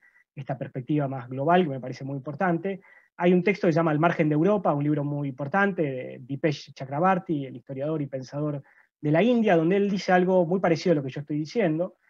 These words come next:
donde, eh, hay, hay, donde él dice algo que para mí es muy importante también, es que no solamente, eh, nosotros desconocemos nuestra propia tradición, no la estudiamos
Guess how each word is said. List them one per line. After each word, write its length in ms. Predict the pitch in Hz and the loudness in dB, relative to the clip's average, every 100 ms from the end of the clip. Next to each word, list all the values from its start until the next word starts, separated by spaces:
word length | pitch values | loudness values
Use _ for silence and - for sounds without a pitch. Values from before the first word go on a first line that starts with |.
| _ _ _ _ _ | _ _ _ _ _
donde, 580 | 170 180 185 190 196 196 | 4 6 6 6 4 0
eh, 440 | 202 180 170 175 - _ _ _ | 0 4 4 2 -6 _ _ _
hay, 260 | - 170 180 | -4 -2 0
hay, 420 | 180 180 180 175 175 | 2 2 2 0 -6
donde 320 | 170 160 170 | -2 2 6
él 120 | 185 185 | 6 4
dice 600 | 202 - 185 165 156 127 | 0 2 4 4 0 -4
algo 240 | 156 170 170 | 0 4 4
que 140 | 156 | 2
para 200 | 135 147 | 0 2
mí 100 | 214 | 4
es 80 | 214 | 4
muy 120 | 170 | 2
importante 400 | 151 156 165 156 | 0 0 0 -2
también, 260 | 170 196 220 | -2 -2 -2
es 100 | 196 | -2
que 120 | 202 | -2
no 80 | 240 | -2
solamente, 720 | 247 262 240 240 240 226 196 _ _ - | 2 2 2 2 2 2 0 _ _ -2
eh, 240 | 185 151 151 | 2 2 0
nosotros 400 | 151 170 180 160 | -2 -2 0 -2
desconocemos 680 | 151 180 165 - 233 202 | -2 -4 -2 0 0 0
nuestra 300 | 151 143 143 | -2 -4 -6
propia 280 | 135 143 151 | -6 -6 -4
tradición, 680 | 139 139 135 233 180 180 214 _ _ _ - | -4 -4 -2 0 2 2 -2 _ _ _ -2
no 120 | 156 | 2
la 80 | 160 | 0
estudiamos 720 | - 147 220 226 196 156 | 0 2 4 4 4 -2